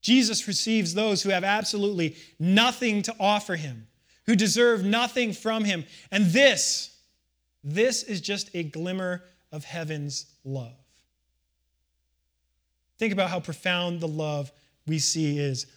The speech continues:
on the cross. It is just a glimmering of the love of God in eternity, seeping into time to save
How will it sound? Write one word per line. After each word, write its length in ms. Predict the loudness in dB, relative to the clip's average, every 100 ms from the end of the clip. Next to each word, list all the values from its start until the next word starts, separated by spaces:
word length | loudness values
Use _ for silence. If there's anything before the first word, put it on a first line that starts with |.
| _ -10
on 100 | -8
the 80 |
cross. 600 | -10 -12 -14 -14 -14 -16 -18 _ _ _ _ _ _ _ _ _ _ _ _ _ -10
It 100 | -8
is 120 | -6
just 220 | -6 -8
a 80 | -10 -10
glimmering 540 | -6 -2 -2 -4 -8 -18 _ _ _ _ _ _ _ _ _ -10
of 160 | -10
the 80 | -8
love 300 | -6 -6 -8
of 160 | -10 -10
God 340 | -10 -8 -10
in 140 | -12
eternity, 600 | -14 -14 -12 -10 -8 -10 -14 _ -12
seeping 560 | -6 -2 -2 -4 -6 -6
into 400 | -6 -6 -6 -8
time 420 | -8 -6 -4 -6
to 120 | -8
save 460 | -8 -8 -8 -10